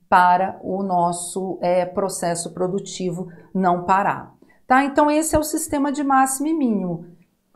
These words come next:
No momento em que, né, o estoque ele vai ficar sempre oscilando entre o mínimo e o máximo. No momento que ele atinge o estoque mínimo,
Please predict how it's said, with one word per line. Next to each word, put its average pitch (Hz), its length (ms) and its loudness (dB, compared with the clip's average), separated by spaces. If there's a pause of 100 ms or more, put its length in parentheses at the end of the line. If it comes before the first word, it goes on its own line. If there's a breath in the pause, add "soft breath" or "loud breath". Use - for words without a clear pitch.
(440)
No 247 160 8
momento 285 600 4
em 330 120 0
que, - 320 -4
né, 233 200 6
o 262 80 6
estoque 269 420 2
ele 269 100 0
vai 277 140 2
ficar 277 200 -2
sempre 320 320 -2
oscilando 214 680 0
entre 214 240 -4
o 240 60 2
mínimo 269 600 2
e 254 120 0
o 277 80 2
máximo. 160 720 -4
No 190 140 -2
momento 240 380 2
que 269 100 -4
ele 269 100 0
atinge 220 600 -4
o 214 40 -4
estoque 208 460 -2
mínimo, 277 520 0